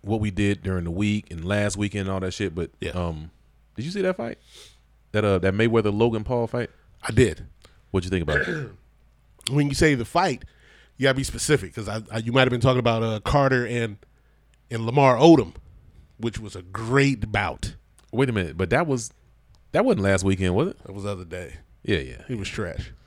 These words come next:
Speaker 2: It was trash.
Speaker 1: I, I saw a little clip of that shit. I saw
Speaker 2: There was no clip to see except the white boy getting knocked out.
Speaker 1: I saw the white boy just throwing a whole bunch of shots, and
Speaker 2: He
Speaker 1: Lamar
Speaker 2: did.
Speaker 1: Odom just
Speaker 2: He did.
Speaker 1: standing
Speaker 2: He was
Speaker 1: there
Speaker 2: stealing
Speaker 1: eating
Speaker 2: on
Speaker 1: that
Speaker 2: him.
Speaker 1: shit.
Speaker 2: Yeah.
Speaker 1: Eating that
Speaker 2: Nigga,
Speaker 1: shit.
Speaker 2: it was like a foot <laughs> of a height difference.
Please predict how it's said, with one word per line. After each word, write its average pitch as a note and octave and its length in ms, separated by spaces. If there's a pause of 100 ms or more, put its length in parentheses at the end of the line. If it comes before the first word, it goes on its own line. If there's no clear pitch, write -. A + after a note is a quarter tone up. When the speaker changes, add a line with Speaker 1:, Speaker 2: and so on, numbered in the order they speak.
(1500)
Speaker 2:
It A2 80
was F#2 120
trash. B2+ 180
Speaker 1:
I, C#3+ 80
I - 40
saw C#3 180
a A#2+ 40
little A2+ 180
clip F2+ 220
of E2 60
that D2+ 120
shit. D#2 240 (100)
I E2+ 60
saw F#2 140
Speaker 2:
There F3 100
was F3 140
no G#3 180
clip G#3 220
to F3 60
see A#3 220
except C#3 220
the D#3 60
white E3+ 180
boy F3 160
getting D#3 180
knocked D#3+ 220
out. G3+ 320
Speaker 1:
I A2 60
saw A2+ 160
the G#2 60
white G2+ 300
boy G2+ 220
just F#2 260
throwing A2 280
a F#2 40
whole G#2+ 220
bunch G2 180
of E2+ 60
shots, G2+ 260
and F2+ 140
Speaker 2:
He F#2 40
Speaker 1:
Lamar G2 140
Speaker 2:
did. - 200
Speaker 1:
Odom - 20
just G2+ 120
Speaker 2:
He D#3+ 60
did. - 200
Speaker 1:
standing E3 60
Speaker 2:
He G#2+ 40
was G#2 100
Speaker 1:
there F#3 100
Speaker 2:
stealing E3+ 60
Speaker 1:
eating C#3 120
Speaker 2:
on C#3 60
Speaker 1:
that C#3+ 140
Speaker 2:
him. D3+ 60
Speaker 1:
shit. C#3+ 120
Speaker 2:
Yeah. G2+ 60 (760)
Speaker 1:
Eating C3 220
that E2+ 160
Speaker 2:
Nigga, A#3 160
Speaker 1:
shit. E3+ 140
Speaker 2:
it A3+ 100
was A3 140
like A3+ 160
a G3+ 80
foot A3+ 600 (400)
<laughs> - 380
of - 960
a G#3 60
height A#3 260
difference. A2+ 460